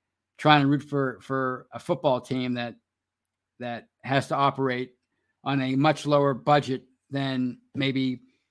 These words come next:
you know, the Cowboys or, or the Giants or the Jets or, or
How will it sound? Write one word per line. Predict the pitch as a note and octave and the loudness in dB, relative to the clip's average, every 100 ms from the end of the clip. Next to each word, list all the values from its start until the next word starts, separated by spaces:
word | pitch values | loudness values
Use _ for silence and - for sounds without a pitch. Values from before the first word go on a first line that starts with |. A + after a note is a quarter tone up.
| _ _ _ _ | _ _ _ _
you | D3 | -2
know, | C3+ | -2
the | A#2+ | -2
Cowboys | C3 D#3+ D3+ C#3+ B2+ A#2+ A2+ | 4 8 10 8 4 -4 -4
or, | C3+ C3+ | -6 -6
or | C3+ B2+ B2 | -8 -8 -10
the | A#2+ | -12
Giants | A#2+ D#3+ D3 B2 A2 | 0 2 4 0 -6
or | B2 | -6
the | G#2+ | -8
Jets | A2 D#3 A#2+ - - - | -2 0 0 -8 -18 -16
or, | C#3 B2 A#2 | -10 -10 -10
or | B2+ A#2+ | -10 -10